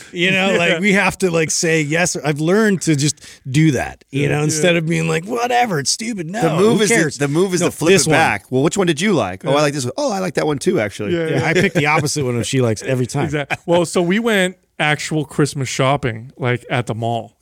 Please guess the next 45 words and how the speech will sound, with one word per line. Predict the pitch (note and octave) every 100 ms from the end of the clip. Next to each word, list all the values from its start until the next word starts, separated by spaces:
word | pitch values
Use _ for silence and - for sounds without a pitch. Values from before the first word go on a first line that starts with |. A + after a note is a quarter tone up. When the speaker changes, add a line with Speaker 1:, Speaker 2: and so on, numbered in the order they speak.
| _ _
Speaker 3:
Crazy. | - A3 F#3+ A2 E2
Speaker 2:
Yeah, | D3+ C3
I | B2
know. | B2 C#3+
You | F3+
know | C4
what, | C#4 C#4+
dude? | C4+ C#4 -
Speaker 3:
What | G#3+
is, | D3 A#2+
what | E3+
is | G#3+ C3
with | G#3 -
you? | A#2+ F2+
Speaker 2:
You | F#2+ G3
know, | G#3+
it's | -
Speaker 3:
Like, |
Speaker 2:
not | G#3+
Speaker 3:
it's | A3+
Speaker 2:
me, | - E3
dude. | G3
Speaker 3:
nineteen | E3+ E3+
ninety. | E3 F3+
Speaker 1:
Like, | A#3
yeah, | F#3+
what | D3 G3
are |
we, | F#3
like, | D3+ C3+ A2
Speaker 2:
It's, | D#3
Speaker 1:
nineteen | D#3 E3 E3+
eighty-five | E3+ D3+ C#3+ D#3 E3+
here? | G3 G#3
What's | F3 -
Speaker 2:
it's |
not | F3+
Speaker 1:
going | F#3+
on? | D#3+
Speaker 2:
me, | G3
dude. | E3 D#3+
Talk | D#3 D#3+
to |
my | D#3+
girl. | D3+ D3+